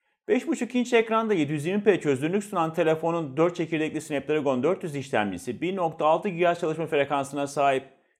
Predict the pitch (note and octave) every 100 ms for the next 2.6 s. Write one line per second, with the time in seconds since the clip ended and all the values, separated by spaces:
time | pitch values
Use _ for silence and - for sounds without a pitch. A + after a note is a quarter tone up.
0 | - B2 B2 F#3 F#3 D3 B2+ A#2 G2 F2
1 | D3 B2+ C3+ D3+ D3+ C#3 C#3+ C3+ C3+ C#3
2 | C3+ C3+ C#3 C3+ C#3